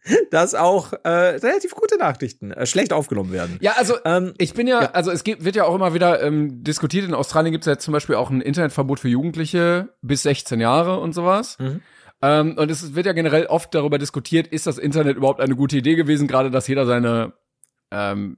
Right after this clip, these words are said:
Speaker 2: Meinung da reinschreiben kann.
Speaker 1: Mhm.
Speaker 2: Und ich glaube, wir sind beide der Meinung, ja, es,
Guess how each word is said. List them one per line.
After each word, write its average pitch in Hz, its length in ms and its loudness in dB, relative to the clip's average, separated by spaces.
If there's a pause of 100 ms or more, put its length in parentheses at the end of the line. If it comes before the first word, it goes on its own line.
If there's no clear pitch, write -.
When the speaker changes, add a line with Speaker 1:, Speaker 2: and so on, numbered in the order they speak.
Speaker 2:
Meinung 135 340 0
da 113 100 0
reinschreiben 101 460 -8
kann. 131 320 -6 (280)
Speaker 1:
Mhm. 139 280 -4 (100)
Speaker 2:
Und 170 320 2
ich 180 160 -4
glaube, 233 220 4
wir 190 80 2
sind 190 120 0
beide 202 220 4
der 202 100 4
Meinung, 196 360 0
ja, 180 80 4
es, 180 180 0